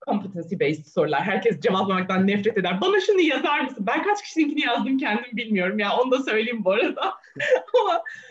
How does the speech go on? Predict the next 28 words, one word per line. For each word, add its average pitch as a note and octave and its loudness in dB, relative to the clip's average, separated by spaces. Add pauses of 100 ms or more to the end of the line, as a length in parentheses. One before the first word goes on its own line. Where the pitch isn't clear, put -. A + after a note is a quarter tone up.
(180)
işte G4 -4
şu A#4+ -14
soruların F#4+ -2
cevabını, F4 -2 (300)
"İniyle B4+ 4
başlıyorum, C#4+ -2
P A#4 4
I A4+ 2
C'ye A4+ 4
başlıyorum." F#4 0
Şöyle G#4 2 (300)
<laughs> - -20
sorular. D#4 0 (600)
Yapmayın. B3+ -8 (1080)
Orijinal D4 2
içerik A#3+ -4
çok C4 -6
önemli. A3 -4 (380)
<laughs> - -4
Sizin F4+ -6
program - -2
orijinal D#4+ -2
içerik G3 -10
çok C#4+ -8
önemli. F3 -12 (520)
Ama D5+ -2
olmuyor E4 4
işte. E4 0